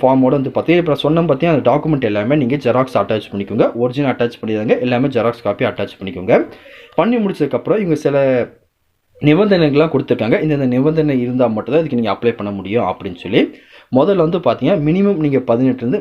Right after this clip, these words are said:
மேக்ஸிமம் நாற்பத்தஞ்சு வயசுக்குள்ள இருந்தா விண்ணப்பிச்சுக்கலாம் அப்படின்னு கொடுத்துருக்காங்க.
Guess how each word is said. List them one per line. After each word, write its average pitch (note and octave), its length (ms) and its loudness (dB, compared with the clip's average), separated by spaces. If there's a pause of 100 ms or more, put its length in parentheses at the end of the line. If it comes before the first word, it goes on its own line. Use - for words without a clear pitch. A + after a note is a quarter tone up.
(100)
மேக்ஸிமம் C3+ 400 0
நாற்பத்தஞ்சு A#2 400 -2
வயசுக்குள்ள A#2 420 -2
இருந்தா A2+ 320 0
விண்ணப்பிச்சுக்கலாம் A2 580 -2
அப்படின்னு G#2+ 260 -8
கொடுத்துருக்காங்க. G2 500 -6